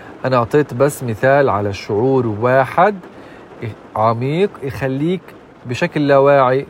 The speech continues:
ممكن واعي، تعلق بشخص معين. ممكن التعلق كمان يكون من طرفين، يعني ممكن الشخص بيعطيك شعور بالقبول وانت عندك شح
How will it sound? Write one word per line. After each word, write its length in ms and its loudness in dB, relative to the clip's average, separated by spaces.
ممكن 300 -6
واعي، 400 -2
تعلق 400 2
بشخص 480 -4
معين. 240 -8
ممكن 220 0
التعلق 500 4
كمان 240 2
يكون 280 -2
من 100 -4
طرفين، 480 0
يعني 380 -2
ممكن 240 -4
الشخص 500 -4
بيعطيك 420 -2
شعور 440 0
بالقبول 760 -4
وانت 180 -4
عندك 300 -2
شح 240 -6